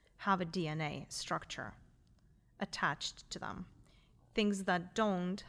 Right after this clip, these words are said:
have other types of structures that determine their form and function in this time-space reality.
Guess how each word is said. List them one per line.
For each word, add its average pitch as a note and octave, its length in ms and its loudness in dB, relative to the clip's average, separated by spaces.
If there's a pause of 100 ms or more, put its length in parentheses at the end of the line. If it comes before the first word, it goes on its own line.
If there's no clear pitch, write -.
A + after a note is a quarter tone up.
have F#3 360 0
other G3 200 -2
types - 300 -6
of F3 60 -8
structures F#3+ 580 -4
that F#3 100 -4
determine F#3 500 -2
their D#3+ 320 0 (240)
form A#3+ 300 2
and G3+ 120 4
function F3 640 -2 (220)
in F#3 160 0
this E3 280 0
time-space D#3+ 540 -6
reality. E3 540 -4